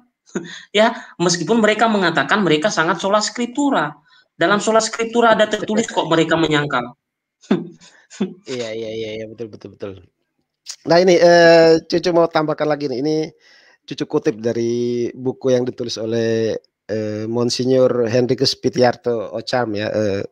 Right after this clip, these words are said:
Speaker 2: sekarang beliau menjadi, eh, uskup, eh, Malang ya. Eh, dalam bukunya berjudul Mempertanggungjawabkan Iman Katolik. Nah, itu,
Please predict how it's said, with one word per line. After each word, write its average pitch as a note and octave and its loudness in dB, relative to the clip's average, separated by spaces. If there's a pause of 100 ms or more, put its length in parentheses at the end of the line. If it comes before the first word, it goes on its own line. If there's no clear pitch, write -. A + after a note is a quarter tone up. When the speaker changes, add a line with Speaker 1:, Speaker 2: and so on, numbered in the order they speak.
(120)
Speaker 2:
sekarang A2 0
beliau A2+ 2
menjadi, G#2 0 (600)
eh, G2 -2
uskup, A2+ -2 (440)
eh, G#2+ 2
Malang C3+ 2
ya. A#2 0 (920)
Eh, A2 -4
dalam A#2 2
bukunya B2 2 (200)
berjudul A#2 -2
Mempertanggungjawabkan A#2+ 0
Iman A#2+ 4
Katolik. B2+ 2 (600)
Nah, A2+ -6
itu, F3+ 0